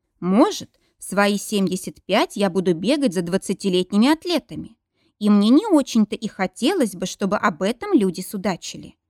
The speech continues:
Господи боже, какой кошмар! Повторяя про себя известную поговорку, я всё же, превозмогая неприятную боль, подхожу к окну и смотрю в бинокль, который любезно одолжила мне Лорен.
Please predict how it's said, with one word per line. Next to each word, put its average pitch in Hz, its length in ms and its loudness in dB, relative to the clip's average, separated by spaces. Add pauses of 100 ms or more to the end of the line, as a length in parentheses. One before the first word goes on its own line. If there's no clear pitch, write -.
(640)
Господи 320 600 -2
боже, 180 480 -6 (280)
какой - 420 -4
кошмар! 294 560 -2 (760)
Повторяя 330 500 0
про 190 140 -6
себя 196 440 -2
известную 185 540 -2
поговорку, 175 760 -2 (380)
я 277 160 0
всё 403 260 -2
же, 285 120 0
превозмогая 247 800 0
неприятную 180 760 -2
боль, 180 340 -6 (320)
подхожу 330 460 -2
к - 80 -12
окну 208 400 2
и 240 120 -2
смотрю 196 400 -2
в 170 100 -8
бинокль, 180 580 0 (340)
который 196 320 0
любезно 185 500 0
одолжила 180 800 -2
мне 208 260 4
Лорен. 160 520 -6